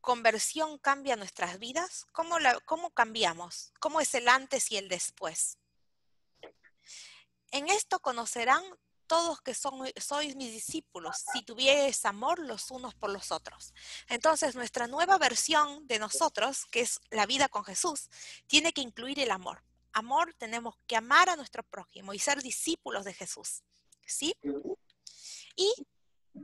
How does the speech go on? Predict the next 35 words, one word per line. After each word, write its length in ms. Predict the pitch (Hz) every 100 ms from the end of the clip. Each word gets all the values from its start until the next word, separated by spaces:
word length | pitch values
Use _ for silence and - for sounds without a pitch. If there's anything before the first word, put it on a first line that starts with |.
| 294
tenemos 360 | 285 339 392
que 120 | - 277
ser 220 | 349 302
nuevas 320 | 311 359 302
criaturas. 840 | - 226 220 - 381 - - - - _ -
Y 100 | 285
dice, 280 | 302 277
"Si 160 | 240 285
alguno 400 | 262 254 370 415
está 300 | 294 - 277
en 100 | 240
Cristo, 540 | - 339 330 - 214
nueva 320 | 214 311 349 311
criatura 680 | 240 233 208 220 202 170
es. 320 | 160 160 - - _ - - -
Las 200 | 208 -
cosas 360 | - 240 254 220
viejas 420 | 269 254 202 -
pasaron, 640 | 202 190 320 285 175 127 120 - _ _
y 140 | 247 320
he 80 | 277
aquí, 340 | - 311 349 _ _ -
todas 280 | 302 262 220
son 180 | 220 214
hechas 300 | - 185 196
nuevas". 460 | 180 - - - - - _
Entonces, 360 | - 214 262 262
tenemos 360 | 214 226 262
que 160 | - 196
amar, 320 | 185 269 370 - _ _ _ _ _ - - _ _ _
tenemos 400 | - 202 226 240 -
que 120 | 208
ser 240 | - 220
nuevas 280 | 214 269 240
criaturas, 800 | - 214 196 311 359 233 277 -